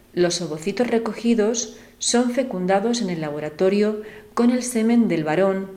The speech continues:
que previamente se ha capacitado en el laboratorio. Si la pareja desea reducir su estancia entre nosotros,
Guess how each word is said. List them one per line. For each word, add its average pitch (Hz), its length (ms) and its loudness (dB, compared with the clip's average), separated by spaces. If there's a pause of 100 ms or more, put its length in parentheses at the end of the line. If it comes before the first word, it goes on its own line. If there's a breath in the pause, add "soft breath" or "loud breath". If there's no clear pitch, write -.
(140)
que 160 120 -4
previamente 220 1160 0
se - 280 0
ha 240 100 -2
capacitado 202 640 -2
en 202 80 0
el 180 100 -2
laboratorio. 156 760 -2 (960 soft breath)
Si - 180 -2
la 180 160 2
pareja 180 560 -4
desea 175 400 0
reducir 202 460 -4
su - 100 -6
estancia 208 540 -2
entre 160 180 -6
nosotros, 196 800 -2